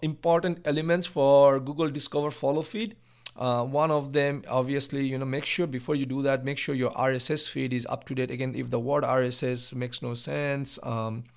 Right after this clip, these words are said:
or you're kinda unsure what R S S feed is, if your website has an R S S feed, trust me, you should go talk to an expert. Now, with that, Google is saying, look,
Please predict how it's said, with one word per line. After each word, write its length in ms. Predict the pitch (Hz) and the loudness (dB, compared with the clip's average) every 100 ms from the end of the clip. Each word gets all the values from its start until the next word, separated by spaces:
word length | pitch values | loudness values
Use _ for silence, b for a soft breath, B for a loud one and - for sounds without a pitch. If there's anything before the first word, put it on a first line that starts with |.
| B B B B | B B B B
or 280 | 127 123 120 | 2 4 2
you're 180 | 120 | 0
kinda 380 | 123 151 131 127 | -4 -2 0 0
unsure 320 | 131 120 143 | 0 0 0
what 160 | 127 123 | -2 -2
R 140 | 131 127 | 0 0
S 180 | 123 | 0
S 80 | 127 | -6
feed 220 | - 143 | -4 -2
is, 180 | 135 135 | 0 0
if 140 | 120 127 | -2 -6
your 100 | 123 | -8
website 260 | - - | -6 -6
has 200 | 147 135 | -4 -4
an 80 | 135 | -2
R 100 | 139 | -2
S 160 | 131 135 | -4 -4
S 160 | 123 | -6
feed, 220 | - 139 - - | -6 -8 -10 -8
trust 280 | - 120 127 | -4 -4 -4
me, 180 | 120 123 | -6 -4
you 180 | 123 120 | -4 -4
should 300 | - 123 113 | -6 -10 -6
go 100 | 117 | -6
talk 240 | 120 113 | -6 -8
to 80 | 110 | -8
an 80 | 107 | -8
expert. 400 | - - - - _ _ B B B B B - | -10 -14 -16 -16 _ _ B B B B B -2
Now, 260 | 127 123 | 2 4
with 220 | 127 131 | 2 0
that, 500 | 123 202 190 165 - 185 | 4 6 8 6 0 -8
Google 300 | 151 165 156 | -2 0 2
is 180 | 147 139 | 2 0
saying, 280 | 165 151 147 | 2 2 2
look, 360 | 143 147 139 | 0 0 -2